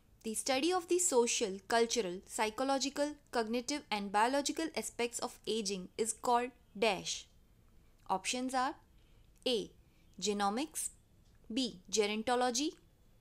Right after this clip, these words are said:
C. Nanobiology, D. Geology. Correct answer is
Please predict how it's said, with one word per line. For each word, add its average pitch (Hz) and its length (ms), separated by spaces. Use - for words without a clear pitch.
C. - 380
Nanobiology, 269 840
D. 262 240
Geology. 190 760
Correct 208 320
answer 233 340
is 311 220